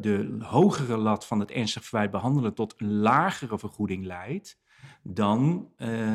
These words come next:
zeg maar deze, eh, zorgplicht. Want daar lijkt veel minder, ehm, sturing in te zijn.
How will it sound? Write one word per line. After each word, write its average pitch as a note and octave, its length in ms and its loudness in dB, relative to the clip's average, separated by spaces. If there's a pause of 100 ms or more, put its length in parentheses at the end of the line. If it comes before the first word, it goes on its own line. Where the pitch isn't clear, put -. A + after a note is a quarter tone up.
(100)
zeg A#2+ 260 -4
maar G#2 160 0
deze, A2 480 2
eh, A2 220 -6
zorgplicht. D3+ 600 -2
Want A2 120 -4
daar A2 220 4
lijkt B2+ 560 2 (320)
veel A2+ 220 0
minder, A2 920 4
ehm, F#2+ 380 -10 (440)
sturing D#3+ 540 4
in G#2+ 180 4
te F#2+ 100 -2
zijn. F2 400 -8